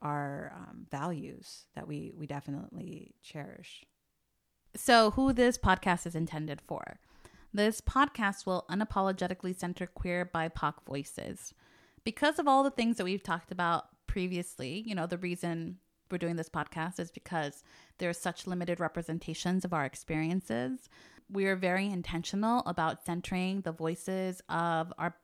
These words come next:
Speaker 2: queer bipoc community. There are very few platforms that center our voice. Usually we're kind of a, a token voice or a voice on the periphery.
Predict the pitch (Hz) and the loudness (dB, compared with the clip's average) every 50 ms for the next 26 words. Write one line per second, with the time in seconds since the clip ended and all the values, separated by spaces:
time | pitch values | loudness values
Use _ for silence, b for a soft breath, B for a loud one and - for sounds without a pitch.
0 | _ - - - 180 175 175 170 - 151 151 - - - 160 - - - 170 143 | _ 4 6 6 6 6 4 0 0 0 0 -2 -2 -2 -2 -2 -2 -4 -4 -2
1 | 151 147 160 147 - - - - - b b b b b b b b b - 214 | -2 -2 -2 -2 -4 -8 -12 -14 -16 b b b b b b b b b 4 6
2 | 208 208 202 202 190 202 202 202 - 226 214 - - 180 170 156 - - - 202 | 6 6 6 6 6 4 4 4 2 -2 -4 -2 0 0 0 0 0 0 2 4
3 | 220 240 247 240 - - - - - 170 165 170 - 202 196 - - 165 165 160 | 4 4 4 2 2 -2 -2 -2 -2 -2 -2 -2 0 -2 -2 0 0 -2 -4 -4
4 | - - 127 180 - 311 311 - 202 180 190 180 - 185 185 185 185 185 B B | -4 -4 -4 -2 -2 -4 -4 -4 -4 -4 -4 -4 -4 -4 -2 -2 -2 -4 B B
5 | B B B B B - 185 175 - - 185 180 180 170 175 - - 156 160 156 | B B B B B -2 -2 -2 -2 -2 -2 -2 -2 -2 -4 -6 -6 -2 -2 0
6 | 151 143 123 - _ - 165 170 - - - 190 190 - 226 196 196 196 202 202 | 0 -2 -4 -6 _ -10 -10 -8 -4 0 0 0 0 0 0 0 2 2 0 0
7 | 190 196 196 196 190 196 196 202 208 208 202 - - - - 170 170 165 160 156 | 0 0 2 2 2 2 2 2 0 -2 -4 -6 -8 -6 -4 -2 -2 -2 -2 -2
8 | 151 151 143 175 b b b b b b - 185 185 185 190 - 196 190 175 - | -2 -2 -4 -6 b b b b b b 0 2 4 4 4 4 2 0 4 6
9 | - - 185 180 - - - 180 160 156 160 165 202 | 6 6 6 2 -2 -4 -4 -4 -4 -4 -4 -6 -8